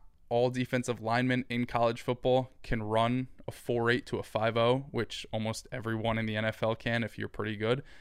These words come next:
So they are able to escape from that pocket, make moves beyond the line of scrimmage, and pick up those yards. I looked up a one guy, I guess one case of it happening. Jameis Winston, uh, I believe his last two years, or maybe his second to last year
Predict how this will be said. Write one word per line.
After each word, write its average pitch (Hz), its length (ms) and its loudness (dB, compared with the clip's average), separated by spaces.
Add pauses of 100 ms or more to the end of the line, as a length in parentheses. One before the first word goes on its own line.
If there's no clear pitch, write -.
(260)
So 135 320 6
they 127 180 0 (140)
are 120 160 4
able 127 280 2
to 117 160 0
escape 139 380 0
from 135 140 0
that 123 160 0
pocket, 117 420 2 (320)
make 143 280 6
moves 135 400 4 (160)
beyond 120 260 4
the 113 40 2
line 113 200 4
of 110 80 -4
scrimmage, 117 480 -2
and 117 100 -4
pick - 160 -2
up 110 140 0
those 107 180 -2
yards. 113 380 4 (480)
I 123 100 6
looked 131 260 4
up 131 160 2
a 113 160 2 (520)
one 113 220 -2
guy, 104 180 -4
I 107 40 -2
guess 107 200 -6
one 107 220 -4
case - 380 -6 (100)
of 117 180 -2
it 113 80 -4
happening. 120 500 2
Jameis 127 260 2
Winston, 120 540 -2 (400)
uh, 110 160 -4
I 107 60 -6
believe 123 220 2
his 117 200 -4
last 113 300 -2
two 147 80 0
years, 160 260 0
or 123 40 0
maybe 117 200 0
his 110 100 -6
second - 360 -2
to - 80 4
last 107 280 2
year 110 200 0